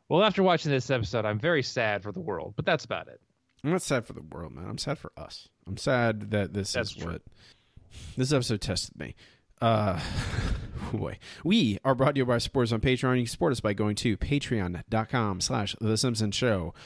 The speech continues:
Speaker 2: For only two dollars a month, gain access to all of our bonus content. For five dollars a month, gain access to that much, much more. This week's, what we, well, what do I say? We have someone to thank this week, Matthew.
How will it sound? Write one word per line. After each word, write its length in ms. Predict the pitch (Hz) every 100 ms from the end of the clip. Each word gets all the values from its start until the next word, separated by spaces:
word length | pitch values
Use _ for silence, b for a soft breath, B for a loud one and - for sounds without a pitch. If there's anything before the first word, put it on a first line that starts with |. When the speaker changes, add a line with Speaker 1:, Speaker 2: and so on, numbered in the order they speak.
| B B B
Speaker 2:
For 260 | 120 123
only 220 | - 147 104
two 100 | 113
dollars 180 | 101
a 40 | 104
month, 160 | 101
gain 120 | 98 101
access 300 | 98 104 101
to 100 | 107
all 60 |
of 60 | 98
our 100 | 95
bonus 240 | 101 98
content. 460 | - 104 101 107 -
For 140 | 101
five 400 | 92 120 113 107
dollars 420 | 90 95 95 95 92
a 60 |
month, 200 | 101 95
gain 140 | 101 92
access 300 | 92 - -
to 80 | 101
that 180 | 90
much, 220 | 80 92 -
much 180 | 92
more. 360 | 151 165 151 147 B B B B
This 120 | -
week's, 280 | 117 - - B B B
what 180 | - 110
we, 240 | 98 104 104
well, 240 | - 147
what 120 | 123
do 80 | 131
I 60 | 117
say? 260 | - 98
We 280 | 87 92 127
have 260 | 143 147 139
someone 360 | - 139 139 131
to 60 |
thank 360 | 127 110 87 -
this 260 | 101 92
week, 380 | 90 85 - - -
Matthew. 360 | - - 98